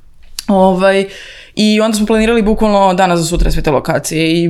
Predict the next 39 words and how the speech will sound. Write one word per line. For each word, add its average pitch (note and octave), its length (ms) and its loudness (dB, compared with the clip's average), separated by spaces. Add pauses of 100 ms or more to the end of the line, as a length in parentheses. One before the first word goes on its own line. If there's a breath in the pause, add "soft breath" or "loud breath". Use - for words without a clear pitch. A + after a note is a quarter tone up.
(140)
mislim G#3 420 2
da A3 60 0
to A#3 120 -2
je B3 100 0
i A#3 60 0
najbolje, A3 460 0
zapravo A3 300 0
mi A3+ 60 4
ne, A3+ 160 2
ne A3 240 0
bismo G#3+ 200 0
ni G#3 80 4
mogli G#3+ 280 2
unapred F#3+ 360 -2
da F3+ 60 2
isplaniramo E3 840 -2 (340 loud breath)
sve F#3+ 180 -4
te F#3+ 120 -4
strava F3+ 360 0
lokacije, F3+ 460 -2
jer C4 80 -2
smo B3+ 120 0
nekad B3+ 300 -2
sretali B3+ 400 0
neke A#3+ 220 -2
ljude, A#3+ 260 0
pričali A#3 320 -4
sa A3+ 120 -6
njima A3+ 280 2
i G#3+ 40 2
oni G#3 160 0
nam G3+ 120 -2
rekli, G3 360 -2
„E, F#3+ 200 0
tu G3+ 180 -2
vam F3+ 180 0
je E3 80 -6
nešto D#3+ 380 0
kao - 440 0